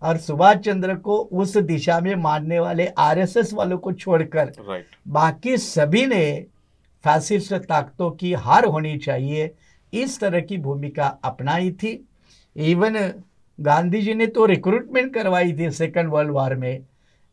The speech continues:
Speaker 1: लेकिन तब गांधी जी के ऊपर कोई आरोप नहीं लगाता है कि
Speaker 2: हम्म।
Speaker 1: इन्होंने अंग्रेजों के ऊपर काम किया। गांधी जी ने साउथ अफ्रीका में भी तब थे, तब भी
Speaker 2: हम्म।
Speaker 1: उन्होंने अंग्रेजों के लिए मिलिट्री रिक्रूटमेंट का काम साउथ अफ्रीका में किया था,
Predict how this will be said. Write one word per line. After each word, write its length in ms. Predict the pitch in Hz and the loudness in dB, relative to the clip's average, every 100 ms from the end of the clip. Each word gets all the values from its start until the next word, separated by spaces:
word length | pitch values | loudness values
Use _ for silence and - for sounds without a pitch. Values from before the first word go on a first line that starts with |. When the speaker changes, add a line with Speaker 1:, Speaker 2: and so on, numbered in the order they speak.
| _ 175 | _ -6
Speaker 1:
लेकिन 280 | 147 185 | 0 0
तब 280 | 180 220 220 | 2 2 2
गांधी 400 | 165 147 170 220 | 2 2 4 2
जी 140 | 254 240 | 0 -2
के 140 | - | 2
ऊपर 320 | 240 226 247 | 0 4 2
कोई 200 | - 226 | 4 2
आरोप 420 | 208 170 190 208 | 4 2 2 -2
नहीं 180 | 214 185 | -2 -2
लगाता 440 | 165 156 151 - 156 | 0 0 -2 -2 -2
है 120 | 156 | -2
कि 140 | - | -2
Speaker 2:
हम्म। 80 | 170 | -2
Speaker 1:
इन्होंने 280 | 160 165 165 | 0 -2 -2
अंग्रेजों 460 | 156 160 165 165 | -2 0 2 0
के 140 | 160 160 | -2 -4
ऊपर 280 | 139 143 120 | -2 -4 -2
काम 340 | 147 - 117 | -4 -4 -6
किया। 360 | - 120 120 - _ _ - _ - | -6 -6 -6 -12 _ _ -20 _ 2
गांधी 380 | 143 147 170 208 | 6 6 6 2
जी 140 | 214 | 0
ने 240 | 220 226 208 | 4 4 4
साउथ 400 | - 160 208 220 | 2 4 4 6
अफ्रीका 440 | 220 185 233 233 | 2 4 -2 0
में 180 | 220 233 | 0 0
भी 120 | 233 | -2
तब 320 | 202 202 208 208 | 0 4 4 4
थे, 220 | 175 165 | 0 0
तब 400 | 170 - 208 262 | -2 2 4 4
भी 200 | 262 254 | 0 2
Speaker 2:
हम्म। 400 | 135 131 117 101 87 _ 151 | 2 -2 -4 -8 -14 _ -4
Speaker 1:
उन्होंने 420 | 175 202 214 240 | -2 0 2 2
अंग्रेजों 640 | 254 180 185 208 202 220 | 2 0 6 6 8 4
के 200 | 208 208 | 4 0
लिए 260 | 196 202 220 | 4 6 6
मिलिट्री 520 | 185 175 196 214 233 | 4 2 0 -2 -2
रिक्रूटमेंट 680 | 202 202 202 202 214 196 185 | 0 0 0 -2 -2 -2 2
का 100 | 208 | 0
काम 300 | - 175 202 | 2 -2 0
साउथ 280 | 175 170 175 | 2 0 2
अफ्रीका 440 | 180 175 180 160 165 | -2 -2 -4 -2 -4
में 140 | 165 | -4
किया 280 | - 143 135 | -4 -2 -2
था, 400 | - 131 127 | -4 -6 -6